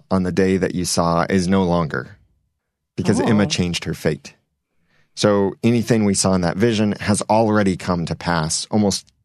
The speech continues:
Speaker 1: just like it did in that vision, with some changes because Emma changed her fate. So I don't think we can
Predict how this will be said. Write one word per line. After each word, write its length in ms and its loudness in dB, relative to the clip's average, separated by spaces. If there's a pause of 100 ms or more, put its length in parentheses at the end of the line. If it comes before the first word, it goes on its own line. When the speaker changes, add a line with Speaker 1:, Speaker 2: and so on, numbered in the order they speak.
Speaker 1:
just 280 0
like 200 0
it 140 -6
did 400 0
in 220 0
that 200 0
vision, 460 0 (680)
with 200 2
some 260 0
changes 400 2
because 600 0
Emma 180 -2
changed 380 -6
her 60 -4
fate. 340 -6 (1040)
So 760 0
I 80 2
don't 180 2
think 220 0
we 80 2
can 340 0